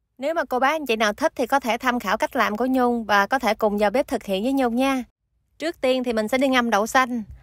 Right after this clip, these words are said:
Ở đây Nhung sử dụng cái đậu xanh này là bóc vỏ ra nha cô bác anh chị, mình do thiệt sạch nha, do nhiều nước thiệt sạch, đến khi cái nước trong như thế này mình sẽ để ngâm ở đây. Nếu ngâm qua đêm thì càng tốt.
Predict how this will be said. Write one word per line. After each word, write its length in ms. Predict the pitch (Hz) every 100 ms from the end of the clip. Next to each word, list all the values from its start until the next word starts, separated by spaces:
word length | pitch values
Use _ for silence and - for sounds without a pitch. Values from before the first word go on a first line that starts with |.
| -
Ở 140 | -
đây 160 | 247 254
Nhung 140 | 254
sử 120 | 240 233
dụng 300 | 233 196 226
cái 100 | 269
đậu 180 | 196
xanh 280 | 226 247 247
này 140 | 220 202
là 120 | 196
bóc 140 | 254 220
vỏ 240 | 165 240
ra 80 | 294
nha 120 | 233
cô 140 | 220
bác 80 | 240
anh 140 | 294 269
chị, 120 | 208
mình 200 | 208 202
do 200 | 233 226
thiệt 220 | 214 185 -
sạch 180 | 175 -
nha, 260 | 247 247 220 -
do 220 | - 220 240
nhiều 220 | 220 196
nước 200 | 226 285
thiệt 200 | 202 190
sạch, 160 | 190 -
đến 240 | 247 294
khi 80 | 269
cái 100 | 262
nước 200 | 294 -
trong 160 | 226 220
như 80 |
thế 120 | 226 269
này 360 | 226 190 180 -
mình 140 | 202
sẽ 120 | 196 202
để 140 | 240
ngâm 240 | 254 226
ở 80 | 233
đây. 240 | 240 220 208 - - -
Nếu 160 | 240 285
ngâm 200 | 247 233
qua 100 | 226
đêm 200 | 233 220
thì 80 |
càng 220 | 202 196 196
tốt. 280 | 220 311